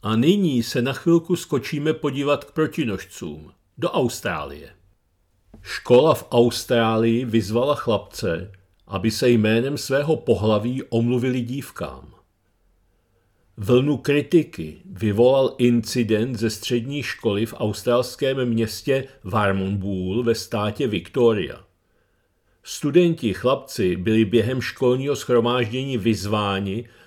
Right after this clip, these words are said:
aby povstali a vyjádřili tak omluvu všem dívkám a ženám, na nich spáchali muži zločin.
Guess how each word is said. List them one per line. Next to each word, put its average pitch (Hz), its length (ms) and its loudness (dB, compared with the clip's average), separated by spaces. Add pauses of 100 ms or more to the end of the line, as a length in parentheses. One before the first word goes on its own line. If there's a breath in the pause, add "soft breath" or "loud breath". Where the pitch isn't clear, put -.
(140 soft breath)
aby 110 240 2
povstali 107 880 -2 (260 soft breath)
a 104 120 -4
vyjádřili 113 680 0
tak 117 320 -4
omluvu 117 440 2
všem 135 340 -4
dívkám 120 600 -2
a 127 120 0
ženám, 98 680 -2 (360 soft breath)
na 107 200 4
nich 120 320 0
spáchali 120 640 0
muži 123 320 0
zločin. 95 600 -2